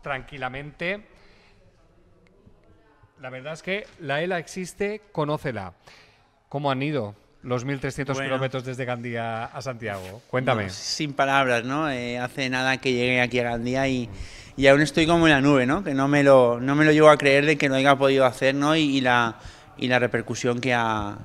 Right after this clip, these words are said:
Speaker 2: que ha
Speaker 1: Que ha
Speaker 2: llegado,
Speaker 1: tenido.
Speaker 2: ¿no? A todo esto.
Speaker 1: Porque todo empezó el quince de septiembre, ¿fue, verdad?
Speaker 2: El
Speaker 1: Cuando
Speaker 2: quin-,
Speaker 1: saliste de
Speaker 2: el
Speaker 1: Gandía
Speaker 2: quince de septiembre salí de
Speaker 1: con
Speaker 2: aquí de
Speaker 1: un día
Speaker 2: Gandía.
Speaker 1: lluvioso,
Speaker 2: Lluvioso
Speaker 1: pero mucha, muy,
Speaker 2: bastante.
Speaker 1: muy bien arropado, ¿verdad?
Speaker 2: Sí, la verdad es que el día de la salida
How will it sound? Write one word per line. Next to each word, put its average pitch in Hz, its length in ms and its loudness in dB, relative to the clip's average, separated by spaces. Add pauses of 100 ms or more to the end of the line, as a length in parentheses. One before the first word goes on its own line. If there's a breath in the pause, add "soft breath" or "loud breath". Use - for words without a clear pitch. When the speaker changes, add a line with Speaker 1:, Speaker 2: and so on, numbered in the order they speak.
(180)
Speaker 2:
que 117 140 -4
ha 110 40 -4
Speaker 1:
Que 110 60 -2
ha 110 40 0
Speaker 2:
llegado, 110 280 2
Speaker 1:
tenido. 127 220 -4
Speaker 2:
¿no? 175 60 -8
A 139 60 -8
todo 107 220 -4
esto. 101 340 -12
Speaker 1:
Porque 131 180 0
todo 156 120 0
empezó 190 280 -4
el 190 120 -4
quince 185 260 -10
de 175 60 -6
septiembre, 120 420 -6
¿fue, 107 160 -10
verdad? 101 200 -6
Speaker 2:
El 160 40 -10
Speaker 1:
Cuando 131 220 -4
Speaker 2:
quin-, - 100 -8
Speaker 1:
saliste 131 220 -4
de 135 60 0
Speaker 2:
el 127 60 0
Speaker 1:
Gandía 131 380 0
Speaker 2:
quince 175 60 2
de 147 60 0 (100)
septiembre 151 440 -4
salí 135 220 -6
de 139 80 4
Speaker 1:
con 131 160 8
Speaker 2:
aquí 131 100 2
de 139 60 0
Speaker 1:
un 139 60 -4
día 139 100 2
Speaker 2:
Gandía. 135 40 4 (100)
Speaker 1:
lluvioso, 147 680 -2 (320)
Speaker 2:
Lluvioso 135 460 4
Speaker 1:
pero 180 280 8
mucha, 160 180 6
muy, 170 80 2
Speaker 2:
bastante. 135 640 0
Speaker 1:
muy 165 160 -2
bien 170 160 -2
arropado, 113 520 -2
¿verdad? 107 280 -8
Speaker 2:
Sí, 113 260 -2
la 110 220 2
verdad 117 220 2
es 117 100 -8
que - 120 -12
el 127 80 -4
día 127 140 4
de 123 80 4
la 120 80 4
salida 131 500 2